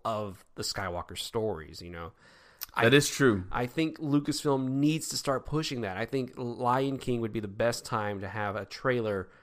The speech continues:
Speaker 1: for everybody to be like, "Oh, man, like,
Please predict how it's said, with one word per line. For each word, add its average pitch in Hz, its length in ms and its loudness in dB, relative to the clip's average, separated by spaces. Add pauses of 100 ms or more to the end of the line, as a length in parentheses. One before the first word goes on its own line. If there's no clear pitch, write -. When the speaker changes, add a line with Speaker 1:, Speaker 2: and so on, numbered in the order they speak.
Speaker 1:
for - 220 -8
everybody 117 420 2
to 101 80 -6
be 107 180 -6
like, 98 300 -6
"Oh, 101 340 -2
man, 92 520 -4
like, 85 340 -10